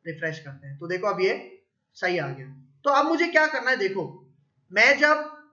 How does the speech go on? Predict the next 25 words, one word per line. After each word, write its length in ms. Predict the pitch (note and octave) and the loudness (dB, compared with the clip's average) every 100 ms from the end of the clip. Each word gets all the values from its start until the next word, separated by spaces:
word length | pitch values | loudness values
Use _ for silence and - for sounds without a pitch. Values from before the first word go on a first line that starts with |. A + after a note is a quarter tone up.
| E3 | -12
delete 400 | D3+ G#3+ C4+ C#4 | -6 -4 -2 -2
पे 80 | D#4 D#4 | -2 -2
click 300 | B3+ C4 C4 | -2 -4 0
करूंगा, 380 | G#3 G3+ F3+ C#3 - - _ | -2 -2 -6 -6 -10 -20 _
ठीक 140 | F3+ C4 | 0 2
है, 120 | B3+ - - _ - | 2 0 -14 _ 0
तो 140 | B3 C4+ D4 - - _ _ | 6 6 6 0 -16 _ _
वो 480 | E3+ A3 B3 C4+ C4 | 0 6 8 8 4
आईडी 280 | G3 G3 G3 | 2 2 2
लेके 280 | B3+ B3+ B3+ | 2 4 4
जाएगा, 420 | B3 A#3 A#3 A#3 A#3+ A#3+ | 6 6 6 6 4 2
कौन 260 | G#3 A3 | -2 -2
सी, 140 | G#3+ B3+ B3+ | -4 -12 -8
ट्वेल्व 300 | G#3 G3 A#3 | -4 -2 0
लेके 220 | A3+ A#3+ | -2 0
जाएगा 300 | A3+ G#3 A#3 C#4 | 2 2 2 0
डिलीट 680 | - D#4+ G3 C4+ C4+ - F#3 | 0 -6 -6 -8 -10 -12 -2
डॉट 200 | G#3 G#3+ | 2 2
पी 180 | G#3+ G3+ | -2 -6
एच 120 | G3 | -6
पी 160 | - G3+ | -6 -10
के 120 | G3+ A3+ | -6 -4
page 280 | G3 E3+ - | -2 -4 -6
के 120 | E3 | -10
पास, 220 | D#3 C#3+ | -10 -14